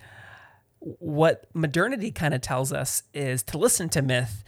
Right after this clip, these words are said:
is, is to be consumed by this evil thing out there that you can't trust, right? So in a way, modernity has made the good of myth into this evil <laughs> siren. Does that make sense? I think that's,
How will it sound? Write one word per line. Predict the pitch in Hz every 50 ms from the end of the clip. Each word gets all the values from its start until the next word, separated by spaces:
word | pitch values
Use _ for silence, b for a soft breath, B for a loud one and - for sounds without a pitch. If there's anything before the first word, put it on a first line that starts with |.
| B B B B _
is, | 160 156 143 -
is | - 151 139 -
to | - -
be | - 151 139 143 143 135
consumed | - 165 143 143 - - 160 165 160 156 143 135 131
by | - 139 131
this | 127 131 135 139 - - _
evil | 151 160 165 151 151 127 127
thing | - - 151 143 139 135
out | 131 127 - -
there | 131 127
that | 127 135
you | 151 160 143
can't | - - - 131 117 - -
trust, | - - - - - 135 113 101 - - - - - - - -
right? | 143 135 135 131 123 104 - _ B B B B B B
So | - - 151 143
in | 143
a | 127
way, | - 143 165 226 269 - - 151 143 160 - B B B B B B -
modernity | - 147 139 151 175 190 202 196 196 165
has | 143 156 143 143
made | 131 131 139 135 139 110
the | - 127
good | - 131 - 170 185 185 170 131 127 135 139 - _ _ _ _ _
of | 143 135 170
myth | - 131 135 131 - - - - - - _ _ _ _ _ _ _ _ _
into | 127 131 - 143
this | 127 127 123 - -
evil | 151 151 143 135 131 131 - 160
<laughs> | 151
siren. | - - - - - 165 143 - - - 151 160 147 - _ _ _ _ _ _ _ _ _ _ B B B B B B
Does | 170 160
that | 180 170 170
make | 165 147
sense? | - - 151 143 131 -
I | 123
think | 117 156 151 135
that's, | - 151 165 - - - -